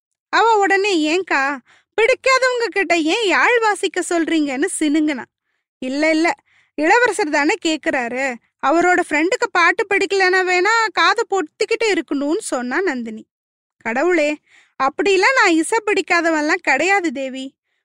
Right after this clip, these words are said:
கோடிக்கரையில பூங்குழலின்னு ஓடக்கார பொண்ணு, "அலைக்கடலும் ஓய்ந்திருக்க அகக்கடல் தான் பொங்குவதேன்னு" ஒரு பாட்டு பாடினா. அதை இப்போ நினைச்சாலும் எனக்கு உடம்பு சிலிர்க்குதுன்னு சொன்னா வல்லவன்.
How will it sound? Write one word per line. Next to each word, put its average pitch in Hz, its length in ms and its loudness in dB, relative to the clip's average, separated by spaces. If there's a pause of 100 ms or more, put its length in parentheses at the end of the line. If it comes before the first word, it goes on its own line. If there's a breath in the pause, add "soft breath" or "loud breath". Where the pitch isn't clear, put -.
(200)
கோடிக்கரையில 339 800 2 (140)
பூங்குழலின்னு 403 680 2
ஓடக்கார 370 480 0 (100)
பொண்ணு, 277 480 -2 (300 soft breath)
"அலைக்கடலும் 427 760 2
ஓய்ந்திருக்க 339 560 0
அகக்கடல் 349 680 -2
தான் 359 240 -2
பொங்குவதேன்னு" 294 640 -2
ஒரு 440 200 -2
பாட்டு 302 380 0
பாடினா. 269 300 -2 (500)
அதை 254 340 -4
இப்போ 427 340 -2
நினைச்சாலும் 320 680 0 (280 soft breath)
எனக்கு 381 360 0
உடம்பு 381 480 0
சிலிர்க்குதுன்னு 330 540 0
சொன்னா 311 400 -4
வல்லவன். 254 460 -6